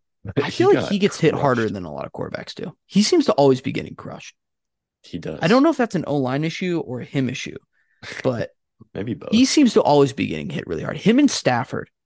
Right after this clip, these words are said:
Speaker 2: just always get hit hard.
Speaker 1: And they go down too. It's like, "Oh my gosh, is this guy gonna walk again?" And then he usually pops right up. This
Speaker 2: Yeah.
Speaker 1: time took him, took him a little long.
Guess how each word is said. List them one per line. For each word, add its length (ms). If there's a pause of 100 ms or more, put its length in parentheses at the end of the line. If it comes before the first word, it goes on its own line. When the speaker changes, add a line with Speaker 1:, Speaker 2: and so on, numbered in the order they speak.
(320)
Speaker 2:
just 200
always 300
get 140
hit 180
hard. 260 (720)
Speaker 1:
And 160
they 120
go 180
down 300
too. 220
It's 160
like, 220
"Oh 160
my 140
gosh, 320
is 80
this 140
guy 120
gonna 180
walk 280
again?" 260
And 120
then 100
he 80 (140)
usually 420
pops 320
right 180
up. 220 (260)
This 180
Speaker 2:
Yeah. 40 (100)
Speaker 1:
time 260 (120)
took 120
him, 280
took 120
him 100
a 40
little 220
long. 240